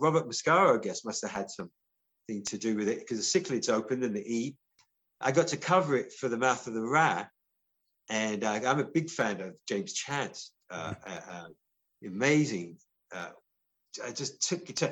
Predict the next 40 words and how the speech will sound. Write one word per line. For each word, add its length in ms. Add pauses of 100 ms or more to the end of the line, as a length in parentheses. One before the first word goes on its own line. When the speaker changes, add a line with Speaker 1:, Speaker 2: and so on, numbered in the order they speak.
(140)
Speaker 1:
That's 180
got 180
me 80
back 260
into 200
guitar. 460
That 180
getting 200
me 100 (140)
back 220
into 200
guitar. 540 (460)
The 80
No 240
New 120
York 440
album, 400 (360)
Brian 320
Eno's 380
production, 640 (140)
uh, 560
which 140
was 100
just, 240
like, 280 (360)
so 380
stripped 480
down. 220
It's 120
great. 440 (500)
Speaker 2:
A 60
lot 160
of 60
the 80
articles 360
I've 180
read 280
have 360
said 360
that 240